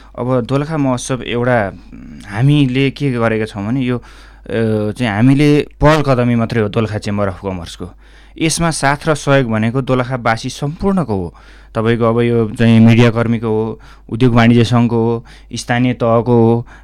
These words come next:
राजनैतिक दलको हो, यहाँका चाहिँ स-, सङ्घ संस्था, समुदाय सबैको चाहिँ दोलखा महोत्सव हो। यो एउटा, अ, लिडिङ गर्ने काम चाहिँ दोलखा चेम्बरले गर्यो होला। दोलखा महोत्सव अब उद्योग वाणिज्य सङ्घले पनि गर्न सक्थ्यो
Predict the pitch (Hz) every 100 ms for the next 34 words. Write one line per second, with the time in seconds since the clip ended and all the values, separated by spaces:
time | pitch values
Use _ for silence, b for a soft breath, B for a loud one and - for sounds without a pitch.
0 | - 110 117 123 127 113 117 117 113 120
1 | 110 120 - b b b 127 123 120 117
2 | 123 117 123 120 113 107 - 120 120 -
3 | 120 - 120 117 127 131 123 120 - 156
4 | 220 214 180 147 123 117 113 113 110 107
5 | 104 95 95 90 - b b 151 170 160
6 | B B 135 127 160 214 202 175 165 156
7 | 147 143 139 135 123 131 123 117 110 107
8 | 98 92 - b b 123 147 135 160 160
9 | 156 135 127 131 143 143 151 139 139 143
10 | 135 127 127 - 147 147 147 135 120 135
11 | 131 135 139 131 123 123 120 123 -